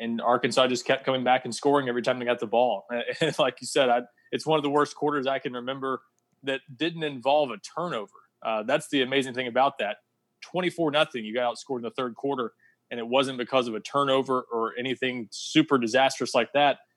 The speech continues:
You just got completely whipped on both sides of the ball. So,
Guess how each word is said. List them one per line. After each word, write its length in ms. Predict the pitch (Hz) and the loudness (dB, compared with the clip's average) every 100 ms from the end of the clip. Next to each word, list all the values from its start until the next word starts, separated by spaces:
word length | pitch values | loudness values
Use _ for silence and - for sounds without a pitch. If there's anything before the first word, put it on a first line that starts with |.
| _ _ - | _ _ -2
You 100 | 147 | 2
just 200 | 160 - | 2 4
got 200 | 151 143 | 2 2
completely 440 | 127 113 156 135 | -4 -2 -2 -2
whipped 340 | 123 160 151 131 | 2 2 2 -2
on 140 | 117 | -2
both 140 | 117 | -2
sides 320 | - 135 123 117 | 0 0 0 -2
of 40 | |
the 60 | 107 | -2
ball. 380 | 120 143 101 | 0 0 0
So, 320 | - 135 117 | -2 0 0